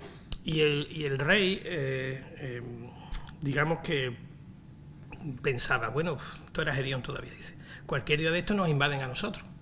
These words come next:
Dice, "Tenemos que hacer una armada, vamos a hacer unos barcos". Los tartesos siempre han sido un pueblo muy pacífico, los tartesos no tenían apenas ejército. Cuando necesitaban soldados, se subían por España y bajaban a la península ibérica, bajaban a los celtas y otros y los contrataban.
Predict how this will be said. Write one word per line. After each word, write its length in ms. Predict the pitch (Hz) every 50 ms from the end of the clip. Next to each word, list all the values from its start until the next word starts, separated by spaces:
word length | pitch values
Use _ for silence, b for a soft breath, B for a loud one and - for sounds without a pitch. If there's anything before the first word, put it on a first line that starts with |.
| - -
Dice, 220 | - 170 - 170
"Tenemos 280 | 139 147 143 151 175 175
que 80 | - 175
hacer 180 | 165 - 190
una 100 | 185 175
armada, 500 | 143 151 135 123 107 107 - - - - - - - - - - - -
vamos 140 | - 156 147
a 20 |
hacer 140 | 143 - 160
unos 100 | 170 185
barcos". 320 | 262 247 165 - - - - - - - - -
Los 120 | - 147
tartesos 400 | - 170 151 - 196 196 - 220
siempre 200 | 196 233 214 214
han 40 | 202
sido 200 | - - 202 196
un 100 | 180 160
pueblo 320 | 175 190 214 226 220 - -
muy 240 | 165 160 170 196 214
pacífico, 640 | - - 180 147 - 196 190 - - 147 135 - 151
los 140 | 147 143 -
tartesos 400 | - - - 196 190 - 220 208
no 160 | 196 185 170
tenían 320 | 180 170 180 180 170 160
apenas 340 | 147 139 156 156 151 143 139
ejército. 460 | 131 143 143 - - - - - - - - - B B B B
Cuando 220 | - 165 143 147
necesitaban 560 | 147 143 - 165 147 - 151 131 165 180 202 190
soldados, 420 | - 196 180 170 190 202 233 247 B B B B B B B B B - - -
se 220 | - - - - 147
subían 340 | - - 147 151 165 175 180
por 160 | 165 180 165
España 380 | 147 143 - 196 196 196 202
y 20 | 196
bajaban 520 | 170 156 139 147 156 156 151 147 147 147
a 40 | 147
la 100 | 143 143
península 320 | 139 143 143 139 - 139
ibérica, 240 | 135 151 180 185 160
bajaban 300 | 147 143 127 143 143 143
a 80 | 135 135
los 120 | 123 120
celtas 400 | - - 196 196 151 - 156 143
y 60 | 143
otros 180 | 165 190 196 202
y 40 | 180
los 80 | 147
contrataban. 580 | 135 - 151 127 127 123 - - 131 120 104 -